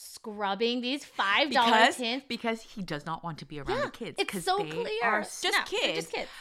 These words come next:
Speaker 2: But also for a guy who gets every other week off
Speaker 1: Mm-hmm.
Speaker 2: and has a seven-year-old and only one child,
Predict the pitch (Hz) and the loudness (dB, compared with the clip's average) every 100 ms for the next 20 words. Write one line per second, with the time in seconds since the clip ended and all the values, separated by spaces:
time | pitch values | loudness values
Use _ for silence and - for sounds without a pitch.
0 | - 233 202 - _ - 247 320 269 254 | 0 2 2 0 _ 0 0 2 -4 -2
1 | 220 190 202 208 214 202 - 208 185 196 | -6 -4 -4 -2 -4 -6 -10 -10 -8 -6
2 | 185 - 165 196 240 254 254 180 156 240 | -8 -6 -4 -4 -4 -4 -4 -2 0 -2
3 | 220 185 190 190 185 196 180 175 - 175 | -6 -8 -10 -2 -2 2 0 0 -6 -8
4 | - 220 240 311 247 151 131 135 151 - | -4 -2 -2 -2 -4 -2 -4 -4 -10 -10
5 | 147 151 143 135 165 370 370 359 202 196 | -12 -10 -10 -8 -8 -6 -4 0 0 -4